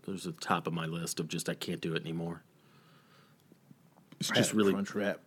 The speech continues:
Speaker 2: I had a Crunch Wrap Supreme the other night.
Speaker 1: Ugh. Well, I guess maybe the only way I would eat,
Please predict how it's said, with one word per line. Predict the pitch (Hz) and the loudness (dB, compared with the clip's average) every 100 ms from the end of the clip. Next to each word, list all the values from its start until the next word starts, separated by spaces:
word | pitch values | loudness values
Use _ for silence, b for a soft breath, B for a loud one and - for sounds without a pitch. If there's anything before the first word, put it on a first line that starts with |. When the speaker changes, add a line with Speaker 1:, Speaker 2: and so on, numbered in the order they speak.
| - - | -10 -2
Speaker 2:
I | |
had | 123 | -2
a | |
Crunch | - - 107 - | 0 0 0 2
Wrap | 107 101 | 2 2
Supreme | 104 - 117 117 | -2 -2 0 2
the | 117 | 2
other | 117 113 | 2 2
night. | 92 87 - B B B - | 0 -4 -12 B B B -10
Speaker 1:
Ugh. | B B B - _ B B B | B B B -20 _ B B B
Well, | 170 160 147 - B B - | 12 12 12 6 B B 10
I | 147 | 12
guess | 190 190 139 | 12 10 10
maybe | 139 127 120 | 10 10 10
the | 123 | 10
only | 139 143 | 12 12
way | 123 113 | 10 8
I | |
would | 98 98 110 98 | 6 8 8 8
eat, | 95 92 - | 2 0 -2